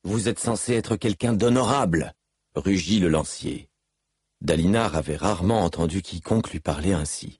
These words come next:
surtout un sombre iris. « Eh bien, vos hommes ne partiront pas sans vous, et mes hommes ne partiront pas sans eux.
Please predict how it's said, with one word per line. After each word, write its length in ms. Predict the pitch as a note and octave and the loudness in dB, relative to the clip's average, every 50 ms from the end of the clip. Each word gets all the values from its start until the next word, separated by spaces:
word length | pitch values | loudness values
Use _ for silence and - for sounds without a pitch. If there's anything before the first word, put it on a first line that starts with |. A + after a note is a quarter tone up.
| _ | _
surtout 500 | - - - F2+ F2+ - - B2+ B2+ A2 D#2 | -14 -8 -6 -6 -6 -4 -2 0 2 2 0
un 80 | C2 | -2
sombre 340 | - - - - E2+ C2+ D#2+ | -4 -8 -8 -6 -6 -4 -2
iris. « 440 | F#2+ A2 G2 F2 D2+ - - - - - - _ _ _ _ _ _ _ _ _ _ - | 0 0 0 -2 -4 -8 -12 -14 -16 -18 -20 _ _ _ _ _ _ _ _ _ _ -4
Eh 100 | E2 F#2 | -2 -2
bien, 400 | F#2 A2+ B2+ B2+ B2 A#2+ G2+ E2+ - _ _ _ _ - | 0 2 2 2 2 2 0 -2 -6 _ _ _ _ -10
vos 340 | E2+ E2+ G#2+ A#2+ A#2+ G2+ G#2+ | -4 0 2 2 2 4 4
hommes 220 | B2+ C3 A#2+ G#2 | 4 4 4 4
ne 100 | F#2 F#2 | 4 2
partiront 580 | F#2 - - F2+ E2+ - - A#2+ A2 G#2 G#2 G2+ | 2 2 0 -2 -2 -2 -4 0 2 2 2 2
pas 220 | F2 - G2 F2 | 2 0 0 0
sans 320 | F2 - - - B2 B2+ A#2+ | -2 -4 -4 0 0 0 0
vous, 320 | F#2+ E2+ F#2+ G2+ A2 A#2+ - _ _ _ - | 0 2 2 2 2 0 -2 _ _ _ 0
et 100 | F2+ F2 | 2 4
mes 440 | D#2+ F2+ G#2+ B2 - G2+ E2+ - | 4 4 4 4 2 0 0 -2
hommes 360 | E2+ D#2+ D#2 D2 B1+ A#1 A#1 - - _ _ _ | -2 -2 -2 -2 -4 -6 -8 -10 -14 _ _ _
ne 160 | - E2+ F#2+ | 0 0 0
partiront 500 | - - A2 - - - G#2+ - F2 F2 | 2 0 -2 -4 -4 -4 -2 0 0 0
pas 220 | D#2+ - F2+ E2 E2 | 2 2 0 0 0
sans 440 | - - - E2 D#2+ - - - | -2 -6 -6 -6 -6 -6 -6 -6
eux. 200 | G2+ E2+ D2+ - | -6 -6 -6 -8